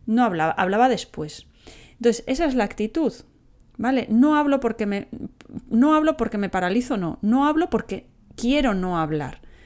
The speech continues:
Entonces, deja que la otra persona suelte todo, ¿vale? Que lo suelte todo, tú vas tomando notas si quieres, mientras tú vas pensando una respuesta, la puedes ir anotando y tal. Y luego,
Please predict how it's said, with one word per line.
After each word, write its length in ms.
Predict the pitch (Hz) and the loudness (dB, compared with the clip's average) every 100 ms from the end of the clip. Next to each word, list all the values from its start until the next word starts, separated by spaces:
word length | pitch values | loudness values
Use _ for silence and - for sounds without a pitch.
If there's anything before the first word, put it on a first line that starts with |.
| - - - - | -20 -20 -20 -6
Entonces, 280 | 214 214 202 | -2 0 -2
deja 340 | 208 254 320 359 | 0 0 2 0
que 120 | 254 | 2
la 80 | 240 | 2
otra 200 | 240 240 | 0 -2
persona 380 | 208 - 220 | -4 -4 -6
suelte 440 | 180 - 269 302 262 | -4 0 0 2 -2
todo, 460 | 254 175 180 277 - _ _ - | 0 -2 -2 -6 -8 _ _ -8
¿vale? 280 | 196 302 | -4 -2
Que 100 | 294 | -2
lo 100 | 185 | -2
suelte 400 | 170 - 277 349 | -2 0 0 0
todo, 320 | 311 190 190 262 | 0 0 0 0
tú 120 | 285 | -2
vas 200 | 302 - | -2 -4
tomando 360 | 208 202 214 | -6 -4 -4
notas 340 | 180 160 214 240 | -4 -4 -4 -4
si 100 | 180 | -6
quieres, 380 | - 185 240 247 | -6 -4 -2 0
mientras 320 | 233 202 - | -2 -2 -6
tú 80 | 320 | -4
vas 160 | 359 | -4
pensando 480 | - 202 160 208 208 | -6 -8 -8 -6 -6
una 140 | 180 | -6
respuesta, 640 | 175 160 - 269 269 - 220 | -8 -10 -4 0 0 -4 -8
la 160 | 233 | -8
puedes 220 | 175 220 254 | -4 -4 -4
ir 80 | 233 | -6
anotando 680 | 185 143 220 277 240 233 240 - - - - - | -6 -6 -4 -2 -2 -2 -6 -16 -20 -20 -20 -12
y 120 | 165 | -12
tal. 260 | - 156 - | -10 -12 -6
Y 120 | 233 | 2
luego, 520 | 220 320 349 254 302 | 4 6 4 2 -2